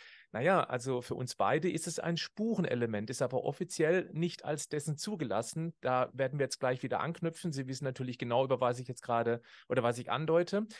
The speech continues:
Und auf der anderen Seite, wenn das Baumaterial nicht da ist, um eben neue Indexneuronen zu basteln, um mehr Platz im Hippocampus zu schaffen, dann werden die alten Indexneuronen auch gerade durch Angst, ähm,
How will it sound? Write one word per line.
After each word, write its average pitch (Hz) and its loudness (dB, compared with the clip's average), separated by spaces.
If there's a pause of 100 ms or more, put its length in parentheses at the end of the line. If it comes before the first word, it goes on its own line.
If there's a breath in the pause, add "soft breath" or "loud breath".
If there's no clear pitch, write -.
(240 loud breath)
Und 151 2
auf 139 0
der - -2
anderen 220 0
Seite, 123 0
wenn 127 0
das 131 -2
Baumaterial 196 4
nicht 180 -2
da 175 8
ist, 135 -2
um 139 -4
eben 143 0
neue 170 8
Indexneuronen 143 0
zu 151 -2
basteln, 156 2
um 156 2
mehr 185 4
Platz 170 0
im 165 -4
Hippocampus 165 -2
zu 123 -8
schaffen, 170 -2 (380 loud breath)
dann 151 2
werden 147 0
die 160 -4 (120)
alten 143 0
Indexneuronen 180 0
auch 139 0
gerade 147 2
durch 156 -2 (260)
Angst, 147 -2 (600 soft breath)
ähm, 151 0